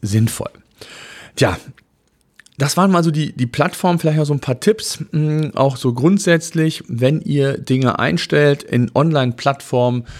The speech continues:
ich hab's eben, sind, sind ganz viele Dinge wichtig. Also zum einen eine ehrliche Beschreibung des Zustands eures E-Bikes. Da hilft es nichts oder es bringt nichts, wenn ihr gewisse Dinge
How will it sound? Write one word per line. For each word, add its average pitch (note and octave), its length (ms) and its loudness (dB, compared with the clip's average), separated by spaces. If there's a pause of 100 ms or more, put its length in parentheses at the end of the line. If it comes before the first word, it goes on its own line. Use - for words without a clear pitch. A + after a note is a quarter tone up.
(140)
ich - 80 -10
hab's A#2+ 160 0
eben, B2+ 280 2
sind, A2+ 280 0
sind A#2 320 -4
ganz B2+ 240 0
viele A#2 320 0
Dinge G#2+ 360 2
wichtig. - 500 -4
Also G2+ 260 0
zum - 360 -2
einen D#3+ 500 0 (580)
eine A#2+ 480 2 (320)
ehrliche D#3+ 580 4
Beschreibung A#2+ 960 0 (100)
des - 240 -6
Zustands A#2+ 760 0
eures G#2+ 460 -4
E-Bikes. - 560 -4 (600)
Da G2+ 80 0
hilft D3 400 2
es C#3+ 160 -2
nichts D#3+ 320 2
oder A2 120 2
es A2 120 -6
bringt C#3 340 0
nichts, C3 380 0
wenn A2+ 100 2
ihr A2+ 120 2
gewisse G#2 400 -2
Dinge G#2+ 480 0